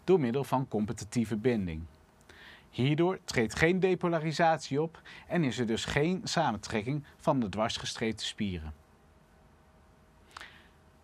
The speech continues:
Het effect van rocuronium treedt al snel op,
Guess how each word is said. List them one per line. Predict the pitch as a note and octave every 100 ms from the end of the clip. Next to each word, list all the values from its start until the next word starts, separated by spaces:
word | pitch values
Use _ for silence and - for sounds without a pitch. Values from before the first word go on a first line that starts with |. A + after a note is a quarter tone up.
| _
Het | - A3+
effect | G#3 A3 E3+ -
van | - C#3+
rocuronium | D3 D3+ D#3+ E3+ D#3+ G#2+ C3+
treedt | - D#3 C#3+
al | B2
snel | - G#3 E3+
op, | F#2+ F#2